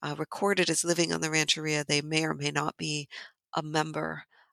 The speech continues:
of what later became federally recognized tribes based on who was living on the rancheria. So it's a complex history. Um, that's just a little, little snapshot. Always suggest talking for,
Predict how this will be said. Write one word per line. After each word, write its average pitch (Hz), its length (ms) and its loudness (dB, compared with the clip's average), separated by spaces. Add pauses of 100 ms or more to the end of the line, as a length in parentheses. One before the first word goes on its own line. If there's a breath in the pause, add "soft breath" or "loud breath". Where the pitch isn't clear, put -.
(140)
of 147 420 -8
what - 280 4
later 156 240 4
became 156 340 0
federally 147 420 0
recognized 143 480 2
tribes 147 380 2
based - 460 4
on 139 220 -4
who 147 140 -8
was 139 200 2
living 139 240 -4
on 135 100 -8
the 135 80 -8
rancheria. 135 540 -4 (340 loud breath)
So 226 160 8
it's 226 140 10
a 220 40 10
complex - 800 6 (300 loud breath)
history. 233 580 4 (300 loud breath)
Um, 156 180 -6
that's 156 240 6
just - 240 2
a 151 60 -2
little, 151 440 -2 (440)
little 180 160 8
snapshot. 175 720 8
Always 180 320 8
suggest 175 420 10
talking 170 400 6
for, - 220 0